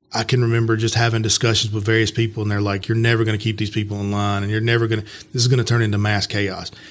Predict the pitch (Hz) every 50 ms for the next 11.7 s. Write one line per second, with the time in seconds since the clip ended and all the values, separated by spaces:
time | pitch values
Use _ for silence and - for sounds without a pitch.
0 | - - - - 131 131 131 123 123 139 131 101 95 - - - _ _ _ _
1 | _ _ _ _ - 131 117 117 113 110 98 - - _ _ _ _ _ _ -
2 | 139 135 139 147 143 - 139 135 135 135 131 131 131 - - _ - 135 123 123
3 | - - - - - - - 131 135 139 143 147 147 143 139 135 127 123 123 120
4 | 117 123 117 127 127 123 - 117 113 120 123 110 - 127 117 113 - - 123 117
5 | 120 117 104 101 - - - - _ - - - - - 104 110 123 127 131 131
6 | 131 123 120 113 113 113 - - - - - - - - - _ - 117 120 -
7 | 120 123 123 123 135 143 147 143 131 127 120 117 113 160 - - 131 117 117 -
8 | - - _ _ _ _ _ 139 120 117 117 123 127 123 117 113 107 104 120 127
9 | 123 123 - - 120 113 117 - - 123 117 107 104 101 98 92 - - - -
10 | 113 110 107 98 85 - - - - - - _ _ _ _ _ _ _ _ _
11 | - _ _ _ - 117 117 123 127 117 117 110 101 98